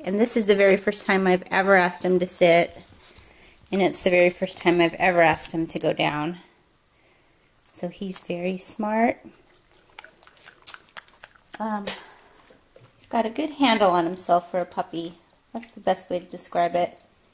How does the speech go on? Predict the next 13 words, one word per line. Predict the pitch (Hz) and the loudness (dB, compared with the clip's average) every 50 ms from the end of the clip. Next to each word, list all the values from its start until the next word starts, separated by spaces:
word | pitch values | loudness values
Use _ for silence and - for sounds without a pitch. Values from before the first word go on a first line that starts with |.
| _ _ _ _ _ _ _ _ _ _ _ _ _ _ _ _ _ _ _ _ _ _ - | _ _ _ _ _ _ _ _ _ _ _ _ _ _ _ _ _ _ _ _ _ _ -14
He's | 226 214 202 - | -12 -12 -10 -6
able | - 185 185 185 202 196 | -6 -6 -4 -4 -6 -4
to | 196 190 180 170 175 170 185 - - _ _ _ | -2 -2 -2 0 -2 -4 -6 -12 -18 _ _ _
listen | - 208 208 208 - - 208 202 208 220 233 220 | -4 -4 -4 -4 -4 -4 -2 0 0 0 0 0
and | 190 175 175 180 180 | -2 -2 -4 -6 -8
settle | - 214 196 196 196 | -6 -6 -4 -2 -4
himself | 196 196 196 190 - 202 190 196 - | -4 -4 -6 -4 -4 -4 -6 -6 -6
down. | - 185 175 175 175 180 - - _ _ - - _ _ _ _ _ _ - - - - - _ _ _ _ _ _ _ _ _ _ _ _ - _ _ - - _ - _ _ _ _ _ - - _ _ _ _ _ _ - - _ _ _ _ _ _ - - _ _ _ | -4 -4 -2 -2 -4 -6 -8 -12 _ _ -20 -20 _ _ _ _ _ _ -20 -18 -18 -18 -18 _ _ _ _ _ _ _ _ _ _ _ _ -20 _ _ -20 -20 _ -20 _ _ _ _ _ -20 -20 _ _ _ _ _ _ -20 -20 _ _ _ _ _ _ -20 -20 _ _ _
What | 254 262 285 | -2 0 2
is | 302 381 453 440 | 2 2 4 6
all | - 320 269 247 | 6 6 6 6
that, | 196 208 220 208 202 190 180 180 175 - - 220 | 6 2 0 0 -2 -6 -8 -8 -10 -12 -4 2
huh? | 262 269 262 285 311 330 370 403 453 494 | 4 6 6 6 6 6 4 4 0 0